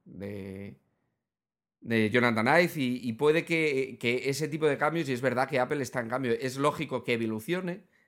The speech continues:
estuviera Steve Jobs o, o no esté, eh, no es por la falta, pero evidentemente al cambiar los, los protagonistas, pues, pues cambia la acción.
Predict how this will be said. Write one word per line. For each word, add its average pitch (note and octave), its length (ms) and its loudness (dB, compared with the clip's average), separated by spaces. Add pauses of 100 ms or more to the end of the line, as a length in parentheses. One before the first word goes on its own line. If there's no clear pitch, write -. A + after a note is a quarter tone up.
estuviera C3+ 1000 0 (260)
Steve C3+ 320 -4
Jobs E3+ 180 -2
o, C3 120 -2
o G#2+ 180 -4
no A#2 120 0
esté, A#2 500 0
eh, A#2 160 -6
no C3 320 0
es A#2+ 100 -2
por A2+ 320 -4
la A#2 120 -2
falta, C#3+ 320 -4
pero A#2 160 0
evidentemente C#3 800 -2 (360)
al A#2 240 -2
cambiar C3+ 500 4
los, A2+ 580 0
los G#2+ 360 -8
protagonistas, A#2 720 0
pues, A2 220 -4
pues - 240 -10
cambia C3 280 4
la A2 80 2
acción. G2+ 500 -4